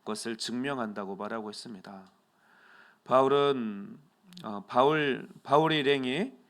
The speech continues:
데살로니가에 가게 된 일,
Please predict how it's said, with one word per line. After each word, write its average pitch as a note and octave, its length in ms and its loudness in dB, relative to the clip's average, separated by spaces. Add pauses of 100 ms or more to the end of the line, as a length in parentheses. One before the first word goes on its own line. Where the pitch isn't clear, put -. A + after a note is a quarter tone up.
(180)
데살로니가에 C3 1200 0
가게 A#2 340 -2
된 G2+ 220 -6
일, F2 140 -14